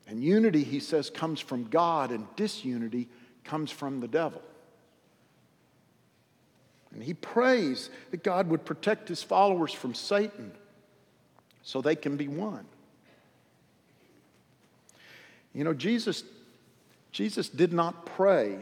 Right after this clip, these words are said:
for us to have that many different kinds of churches.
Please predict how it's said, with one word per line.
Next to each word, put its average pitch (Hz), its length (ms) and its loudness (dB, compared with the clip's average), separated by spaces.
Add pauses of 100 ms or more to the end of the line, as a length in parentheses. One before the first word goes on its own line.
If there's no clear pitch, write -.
(160)
for 127 180 -6
us 156 180 -2
to 143 120 -8
have 123 580 -2
that 156 280 -2
many 139 260 -2
different 151 520 -4
kinds 135 360 -6
of - 100 -14
churches. - 580 -2